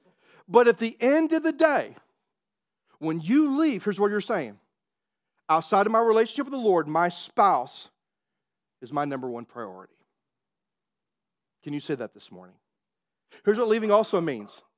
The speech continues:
It means that your spouse, who's your number one priority, that their voice and their opinions carry more weight than your parents. That their voice and their, their opinions mean more than anybody else. Listen, I love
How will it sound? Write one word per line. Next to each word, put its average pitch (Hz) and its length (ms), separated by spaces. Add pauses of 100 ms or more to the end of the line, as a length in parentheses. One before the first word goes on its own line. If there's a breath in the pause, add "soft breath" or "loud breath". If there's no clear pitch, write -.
(340 loud breath)
It 220 160
means 226 240
that 190 120
your 196 160
spouse, 220 480
who's 220 140
your 202 100
number 202 200
one 214 160
priority, 220 420 (220 loud breath)
that 165 180
their 214 180
voice 202 680 (200 loud breath)
and 185 220
their 214 100
opinions 262 760 (420)
carry 190 260
more 180 260
weight 170 200
than 147 140
your 156 100
parents. 113 520 (840 loud breath)
That 185 140
their 240 180
voice 254 440
and 196 180
their, 220 220 (120)
their 220 360
opinions 262 760 (540)
mean 214 400
more 196 680
than 139 460 (880)
anybody 170 420
else. 104 200
Listen, 185 280 (240 soft breath)
I 208 160
love 185 240